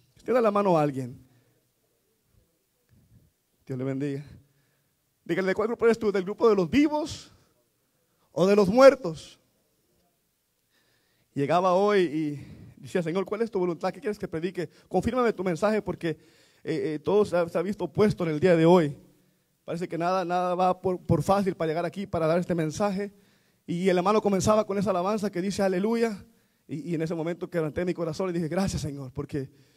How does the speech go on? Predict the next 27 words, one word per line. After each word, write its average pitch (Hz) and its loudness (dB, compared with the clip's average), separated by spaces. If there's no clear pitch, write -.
yo 151 0
he 160 0
titulado 170 0
este 170 -4
mensaje, 165 -4
"Aleluya". 190 8
Pensé 170 4
que 190 0
por 202 2
lo 190 0
menos 226 6
uno 220 2
iba 185 2
a - 0
decir 190 -2
amén. 185 -4
La 156 0
palabra 202 6
aleluya, 196 4
ya 185 -6
sabemos 190 -2
que 190 -6
significa 175 -2
alabado 185 4
sea 185 0
Dios, 180 0
amén. 180 -6